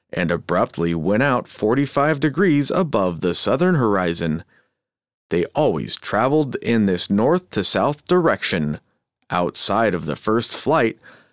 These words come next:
in which the objects were in a roughly semicircular formation. In none of the rest of the flights did they note any regular pattern. Two or three flights were often seen in one night.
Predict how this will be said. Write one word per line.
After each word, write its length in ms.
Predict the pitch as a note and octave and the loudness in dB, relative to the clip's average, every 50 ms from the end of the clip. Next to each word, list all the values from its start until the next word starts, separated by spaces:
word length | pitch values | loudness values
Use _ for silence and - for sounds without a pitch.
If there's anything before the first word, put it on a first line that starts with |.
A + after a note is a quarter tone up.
| _ _ _ _ | _ _ _ _
in 200 | - G#2+ G2 F2+ | -2 0 2 2
which 280 | G#2+ D#3 F3 - - | 2 2 0 0 -2
the 160 | - G3+ G3+ - | -2 0 0 2
objects 580 | - F#3 G3+ E3+ G#2+ G#2+ E2+ C2 - - - | 2 2 0 0 0 -2 -2 -2 -4 -6 -4
were 260 | G2+ G#2 G#2 G2 F#2+ | 0 0 2 2 2
in 80 | F#2+ F#2 | 2 0
a 80 | F#2 F#2+ | 0 -2
roughly 500 | F#2 - D3+ D#3 C3 - - G2 F#2 E2+ | 0 0 0 0 0 -2 -2 -2 -2 -2
semicircular 960 | - - - G#2+ B2 C#3+ D3+ D#3 D#3+ - - A2 A2 - - D3 D3+ E3 E3 | -2 0 0 2 2 2 2 0 0 0 0 0 0 2 2 2 4 4 2
formation. 800 | D#3 - F3 F3 F#3 F#3 G3+ G3 F#3 E3+ - - F#2 D#2 E2+ - - - - _ _ _ _ _ _ | 2 0 0 2 2 4 2 2 2 0 0 -2 -2 -2 -2 -4 -8 -16 -20 _ _ _ _ _ _
In 300 | - F#2 F2 F2 F2+ F#2+ | -4 -2 0 2 2 2
none 180 | A#2 C3+ C#3 A2+ | 2 2 2 2
of 160 | F2+ E2 - | 0 0 -2
the 140 | F2 F2 E2 | -2 -2 0
rest 340 | E2 F2+ G#2 A#2 - - | 2 0 0 0 0 -2
of 120 | C#3 C#3 C#3+ | -2 0 0
the 120 | E3+ E3+ | 0 -2
flights 480 | - - F3 F3 B2 A2 G#2+ - - - | 0 0 0 2 2 2 0 -2 -4 -6
did 200 | - A2 A2+ A2+ | -2 -2 0 2
they 140 | - D3 D#3+ | 2 2 4
note 320 | E3+ D#3+ A2+ G2 - - _ - | 4 2 2 2 0 -4 _ -4
any 300 | - D3 C3 G#2 F2+ E2 | -2 0 0 0 0 -2
regular 560 | - - F2+ F2+ F#2+ G2 A#2+ A#2 B2 D3 D3+ | -2 -2 -2 -2 0 2 2 2 2 2 0
pattern. 540 | D3 C3 A#2+ G2 F2 F2 E2+ D#2 D2 F#2 - _ _ _ _ _ _ _ _ _ _ _ _ _ _ _ _ _ | 0 -2 -2 0 0 0 -2 -2 -2 -6 -8 _ _ _ _ _ _ _ _ _ _ _ _ _ _ _ _ _
Two 240 | - - F3 A3 A#3+ | -2 2 2 4 4
or 180 | G3+ C3 A#2 G2+ | 4 4 4 2
three 420 | - - - - A#2 C#3 F3 G3+ | -2 -6 -8 -2 0 2 2 2
flights 480 | G3 - - G3 D#3 A2+ G2+ F#2+ - - | 0 0 0 2 2 2 2 -2 -2 -2
were 200 | G2+ G#2 - - | -2 -2 0 2
often 400 | F3 F3 B2 - - F#2+ F#2+ F#2 | 0 0 0 0 -2 -2 -2 0
seen 440 | - - - E3+ C#3+ G#2 G2 F#2 | -2 0 0 2 2 2 2 0
in 280 | F2 - F#2+ F#2 F2+ E2+ | 0 0 0 0 0 2
one 280 | F2+ F#2+ G2+ B2+ D#3+ E3+ | 0 2 2 2 2 2
night. 440 | E3 B2 F#2+ F2 D#2+ - - - | 2 0 0 -4 -6 -10 -14 -18